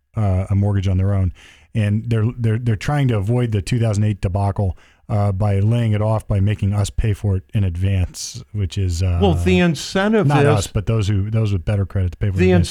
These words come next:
Speaker 2: incentive to not get carried away on your credit card is to preserve your good credit rating,
Speaker 1: So you
Speaker 2: right?
Speaker 1: can buy a house or, you know.
Speaker 2: So this is kind of militating against good behavior. You're, you're rewarding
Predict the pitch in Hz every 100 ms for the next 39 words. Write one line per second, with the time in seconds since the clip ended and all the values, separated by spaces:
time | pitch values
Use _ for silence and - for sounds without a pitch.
0 | 185 196 214 139 - 156 131 131 151 120
1 | 123 131 - _ - 131 135 120 127 139
2 | 120 98 92 - 143 123 - 90 87 80
3 | 117 107 107 - 104 87 107 117 104 98
4 | 78 98 90 113 110 107 90 80 71 67
5 | 73 85 98 87 78 73 71 78 - 82
6 | 76 78 - - 117 - - 214 139 190
7 | 320 - 214 - 190 160 131 156 233 202
8 | - 127 127 127 123 117 110 - - -
9 | 165 202 - - _ _ _ _ _ _
10 | - 190 170 165 156 165 226 - 90 -
11 | 139 156 143 139 120 143 127 120 170 202
12 | 165 104 98